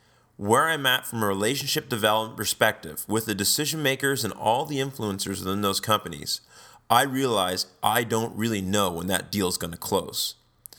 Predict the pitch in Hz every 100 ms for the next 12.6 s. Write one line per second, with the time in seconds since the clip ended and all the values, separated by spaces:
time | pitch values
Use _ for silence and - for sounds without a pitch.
0 | _ _ - 117 - - 147 113 - -
1 | _ - - _ _ - 196 175 156 156
2 | 139 123 113 123 123 127 117 98 - 131
3 | 123 - 120 104 - 131 123 - 95 -
4 | - - - _ - - _ 107 117 139
5 | 156 143 139 - 143 127 101 98 101 95
6 | - 117 107 95 - - 110 101 92 -
7 | 107 95 92 - 113 104 92 - 113 110
8 | 104 - 101 - - 120 98 80 - -
9 | - - - 110 101 95 95 113 110 -
10 | 110 107 104 - 113 - 101 92 - -
11 | 101 95 117 107 - - 107 104 101 113
12 | 101 90 90 98 98